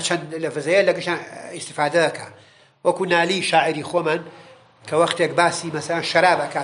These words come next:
چەند ناوی جۆرا و جۆری هەیە، ئەڵێ، ئا، شوێنێک ئەڵێ، بەم ڕاحە لەسەر ڕاحە دەڵێن ڕاحەتی ئەرواح. حاڵبی؟ ئەوە ئەڵبەتە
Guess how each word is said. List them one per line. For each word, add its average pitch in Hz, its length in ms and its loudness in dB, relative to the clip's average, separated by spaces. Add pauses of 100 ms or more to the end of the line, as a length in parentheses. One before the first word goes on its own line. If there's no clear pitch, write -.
چەند 156 220 -6
ناوی 143 260 -2 (480)
جۆرا 156 280 2
و - 80 -4
جۆری 131 340 -8
هەیە، 147 260 0 (1080)
ئەڵێ، 165 260 6 (1400)
ئا، 147 80 4 (160)
شوێنێک 131 260 -8
ئەڵێ، 139 200 -6
بەم 185 120 2 (120)
ڕاحە 156 400 4
لەسەر 170 260 2 (100)
ڕاحە 156 400 4
دەڵێن 165 320 0
ڕاحەتی 160 500 2
ئەرواح. 160 420 2 (1300)
حاڵبی؟ 151 380 2
ئەوە 175 180 6
ئەڵبەتە 170 360 0